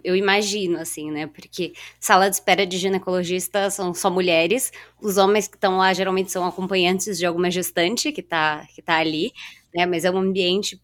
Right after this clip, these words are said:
predominantemente feminino, assim, só, só mulheres.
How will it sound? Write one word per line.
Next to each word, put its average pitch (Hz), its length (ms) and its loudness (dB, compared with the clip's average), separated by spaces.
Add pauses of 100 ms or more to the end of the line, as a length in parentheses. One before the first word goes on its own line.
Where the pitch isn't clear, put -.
predominantemente 214 1700 -2
feminino, 190 540 -2
assim, 151 280 -14
só, 165 380 -4
só - 120 -6
mulheres. 165 540 -2